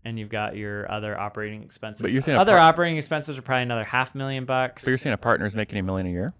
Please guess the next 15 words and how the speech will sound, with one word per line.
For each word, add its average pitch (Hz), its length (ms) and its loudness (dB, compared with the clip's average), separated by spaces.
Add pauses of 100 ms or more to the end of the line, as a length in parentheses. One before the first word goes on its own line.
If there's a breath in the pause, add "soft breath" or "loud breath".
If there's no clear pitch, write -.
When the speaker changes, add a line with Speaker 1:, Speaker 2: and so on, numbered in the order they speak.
(140)
Speaker 1:
No, 151 140 -4
no, 135 140 -4
no, 113 180 -8
like 104 220 -10
three 123 260 -14
to - 60 -14
four 117 180 -8
hundred 104 180 -14
grand 95 240 -14
a - 60 -14
year. 139 240 -12
Speaker 2:
Okay. 95 240 -4 (320)
Speaker 1:
Off 117 180 -8
of 110 120 -6
this - 480 -10